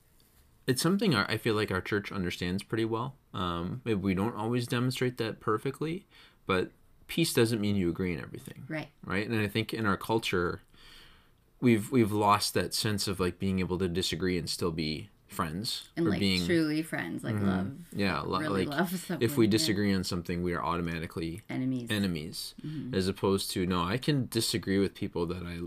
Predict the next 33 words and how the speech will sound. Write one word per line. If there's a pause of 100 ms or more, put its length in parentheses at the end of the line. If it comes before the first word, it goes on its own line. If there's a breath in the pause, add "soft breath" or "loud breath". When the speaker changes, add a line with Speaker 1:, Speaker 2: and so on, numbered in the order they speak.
(180)
Speaker 1:
love (340)
and (400)
be
okay
with
them.
Speaker 2:
Mm-hmm.
Speaker 1:
That's,
that's
an, (320)
a
human
thing.
Speaker 2:
Right. (260 loud breath)
Speaker 1:
So,
yeah,
let
the
peace
of
Christ
rule
in
your
heart.
So, (360)
I
love
the
people
at
our
church.